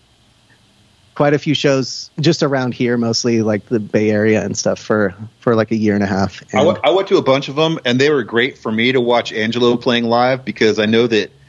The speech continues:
Speaker 2: he's a super shy person, and for him to, to jump into frontman status, uh, was really cool, was really cool. And, um, you know, a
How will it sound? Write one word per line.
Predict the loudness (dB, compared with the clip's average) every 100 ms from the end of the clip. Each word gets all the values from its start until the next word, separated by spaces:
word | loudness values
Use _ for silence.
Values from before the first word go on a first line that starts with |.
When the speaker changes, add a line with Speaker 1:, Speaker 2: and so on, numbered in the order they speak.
| -20 -20 -20 _
Speaker 2:
he's | -2 -2
a | -2
super | 0 0 0
shy | -2 -2 0 -2
person, | -2 -2 -2 -4 -4
and | -6
for | -4
him | -2 -2
to, | -2 -4 -4 -6
to | -4 -4 -6 -4
jump | -2 0
into | -2 -2
frontman | -4 -4 -2 -4
status, | -2 0 0 0 -4 -8 -14 -20 -20 -20 _ _
uh, | -2 0 -2 -2
was | 0 0
really | 2 2 2
cool, | 0 0 0 -4 -6
was | -6 0
really | 2 2
cool. | 0 0 0 -2
And, | -2 0 2 0 -2 -4 0
um, | 2 2 0 -6 -10 _ _
you | -2
know, | 0
a | 0